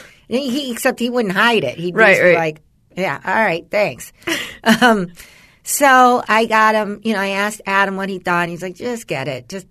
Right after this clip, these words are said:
Speaker 1: just." So there's, oh, and this, this website, though, it's like that for, like, purses, shoes, this and that. So I don't, I don't think it's just electronic. I don't know.
Speaker 2: It's like
Speaker 1: It's
Speaker 2: for
Speaker 1: like
Speaker 2: a
Speaker 1: a
Speaker 2: Birkin bag, anything that is hard to get.
Speaker 1: Right.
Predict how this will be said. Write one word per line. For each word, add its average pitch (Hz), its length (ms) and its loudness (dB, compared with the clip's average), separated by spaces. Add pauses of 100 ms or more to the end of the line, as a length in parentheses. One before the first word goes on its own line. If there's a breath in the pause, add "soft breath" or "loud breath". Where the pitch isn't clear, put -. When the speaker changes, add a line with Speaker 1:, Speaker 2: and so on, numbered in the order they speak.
Speaker 1:
just." - 220 -12 (140)
So 190 680 2
there's, 226 320 -2 (100)
oh, 233 260 -2
and 233 100 -4
this, 311 320 -4
this 339 280 -6
website, 220 600 -2
though, 160 320 -4
it's 165 180 -10
like 175 180 -6
that 170 200 -8
for, 143 480 -8 (180)
like, 175 300 -8
purses, - 540 -4
shoes, 170 600 -4
this 147 360 -6
and 143 180 -12
that. 131 340 -10
So 180 340 -2
I 202 160 0
don't, 233 140 -2
I 196 120 -6
don't 190 200 -6
think 180 160 -8
it's 156 140 -10
just 170 300 -10
electronic. 175 580 -6
I 196 80 -4
don't 269 140 -4
know. 262 120 0
Speaker 2:
It's 202 40 4
like 196 120 2
Speaker 1:
It's - 80 -10
Speaker 2:
for 190 60 2
Speaker 1:
like 170 100 4
Speaker 2:
a - 20 -8
Speaker 1:
a - 20 -8
Speaker 2:
Birkin 156 380 -2
bag, 180 440 0
anything 226 420 0
that 208 100 0
is 180 100 -10
hard 175 240 0
to 185 40 -6
get. 165 440 -2
Speaker 1:
Right. 151 500 -2